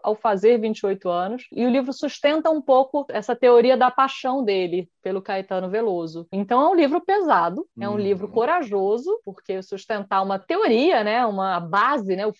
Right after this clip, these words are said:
Speaker 1: fio do livro acaba sendo, o fio condutor do livro acaba sendo esse. Então eu acho Toninho Vaz um ótimo biógrafo, gosto de outros trabalhos dele, como por exemplo a biografia do Paulo Leminski,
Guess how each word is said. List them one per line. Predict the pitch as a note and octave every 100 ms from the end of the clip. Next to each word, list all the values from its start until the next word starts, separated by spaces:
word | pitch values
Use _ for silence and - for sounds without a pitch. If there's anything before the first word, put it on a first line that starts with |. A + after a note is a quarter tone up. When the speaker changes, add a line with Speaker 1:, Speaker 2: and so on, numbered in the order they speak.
| _
Speaker 1:
fio | C#4+ D#4+ A#3
do | F3 F3+
livro | F3+ B3 C4 A3 F#3+
acaba | F#3 - G3 A#3
sendo, | - A3+ A3+ G3+
o |
fio | - A#3+
condutor | C4+ A3+ G3+ A3+ C#4
do | A#3
livro | G#3 A#3+
acaba | A3 G3 F#3+
sendo | - G3+ G3 F3
esse. | G3+ C4 -
Então | G3 A3+ A#3+ -
eu | F#3+
acho | F#3+ A3+ -
Toninho | C4 A#3 G#3+ G#3+
Vaz | F#3+ F#3 F#3+
um | F#3 E3
ótimo | F#3+ B3+ - A#3
biógrafo, | F#3 E3+ F3+ A#3 -
gosto | F3+ F#3 F#3+ -
de | F3
outros | F#3+ B3 C4 G3+ -
trabalhos | F#3+ E3+ F3+ E3+
dele, | F3 F3
como | F#3 F3+
por | F3
exemplo | D#3+ F3 F3
a |
biografia | E3 E3 E3 F3+
do | E3+
Paulo | - E3+
Leminski, | E3+ D#3 D#3+ G#3 - -